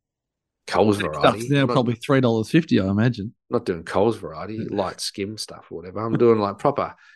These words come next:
Speaker 1: good milk. And so I bought proper good milk, and then I went around the corner and I picked up a little one litre, um, U H T of some almond milk, uh, which was actually on special for two bucks. Two bucks. Now,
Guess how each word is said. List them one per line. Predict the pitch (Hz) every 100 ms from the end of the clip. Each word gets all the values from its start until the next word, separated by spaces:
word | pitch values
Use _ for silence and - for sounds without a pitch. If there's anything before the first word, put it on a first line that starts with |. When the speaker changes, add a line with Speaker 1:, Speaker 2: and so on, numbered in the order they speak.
| _
Speaker 1:
good | - 147
milk. | 104 101 - - - - _
And | -
so | 143
I | 170
bought | 185 180 -
proper | 156 135
good | 120 117
milk, | 135 180 -
and | - 135
then | 151
I | 131
went | 139 143 117
around | 120 123
the | 117
corner | - 120 123
and | 123
I | 117
picked | - 131
up | 113 -
a |
little | 110 104
one | 107 113
litre, | 110 104 101 98 _ _ _ -
um, | 98 98 98 92 92 _ _ _ _
U | 135 139
H | 113 -
T | - 123 123 120 _ _ _
of | - 104
some | - 101 -
almond | 117 120 113
milk, | 98 101 - _ _ _ _ -
uh, | 123 113
which | 127 139 -
was | 127 113
actually | 90 - 110 104 101 95
on | - 110
special | - 123 113 104 113
for | -
two | - - 139
bucks. | 117 - - - _ _ _ -
Two | -
bucks. | 98 87 _ - _ _ - - _ -
Now, | 120 117 110